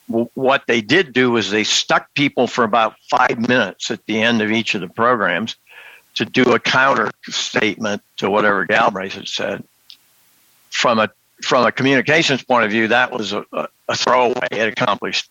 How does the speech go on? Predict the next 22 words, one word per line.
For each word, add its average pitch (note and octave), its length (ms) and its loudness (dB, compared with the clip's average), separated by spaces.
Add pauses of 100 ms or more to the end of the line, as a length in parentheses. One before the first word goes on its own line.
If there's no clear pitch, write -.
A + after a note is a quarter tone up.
nothing. - 720 -6 (720)
So C#3+ 320 4
Alan D#3+ 600 2 (160)
g-, A#2 100 -10 (100)
agreed C3 640 4
that, A#2 180 0
well, C3 140 0
there B2+ 100 4
ought D#3 120 6
to G3+ 80 2
be G3 220 0
something, A#2+ 520 0
and, A#2 180 -2
and B2 160 2
I, A2+ 120 2 (120)
and A#2+ 140 2
I A#2 80 4
said, A#2 200 0
"I've A2+ 120 2
got B2 220 0
some D3 160 -2
ideas." A#2 560 0